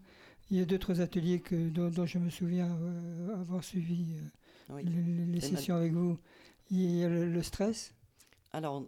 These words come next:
Speaker 2: on, on a effectivement un atelier avec les neuropsychologues du centre sur, euh, la gestion du stress, essayer, pour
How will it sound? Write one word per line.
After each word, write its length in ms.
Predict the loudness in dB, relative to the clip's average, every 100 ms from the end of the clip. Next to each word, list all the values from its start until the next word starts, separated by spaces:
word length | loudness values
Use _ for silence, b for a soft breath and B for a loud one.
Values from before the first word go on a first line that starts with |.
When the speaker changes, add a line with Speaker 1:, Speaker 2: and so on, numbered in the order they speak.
| -8
Speaker 2:
on, 160 | -8 -6
on 40 |
a 200 | -6 -6
effectivement 600 | -8 -12 -10 -8 -4 -2
un 100 | -2
atelier 420 | -2 -6 -4 -2
avec 260 | -2 -4 -6
les 160 | -8 -6
neuropsychologues 840 | -6 -4 -6 -8 -6 -2 -2 -4
du 120 | -10
centre 440 | -6 -6 -6 -12 b b b b
sur, 380 | -16 -12 -10 -10
euh, 180 | -8 -8
la 180 | -6 -6
gestion 400 | -8 -10 -6 -6
du 120 | -6
stress, 420 | -10 -10 -10 -8
essayer, 340 | -12 -10 -10 -12 -14
pour 240 | -14 -14